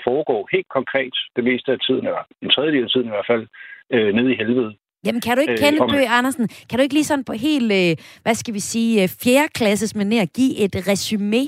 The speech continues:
Speaker 2: af Dantes guddommelige komedie?
Speaker 1: Jo, jamen, altså, som jeg sagde før, så er det jo, at han bliver taget med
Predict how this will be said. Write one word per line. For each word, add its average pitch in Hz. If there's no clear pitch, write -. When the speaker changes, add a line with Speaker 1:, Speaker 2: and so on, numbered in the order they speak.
Speaker 2:
af 185
Dantes 226
guddommelige 196
komedie? 185
Speaker 1:
Jo, 185
jamen, 151
altså, -
som 151
jeg 151
sagde 185
før, 165
så -
er 165
det 180
jo, 143
at 107
han 127
bliver 135
taget 123
med 139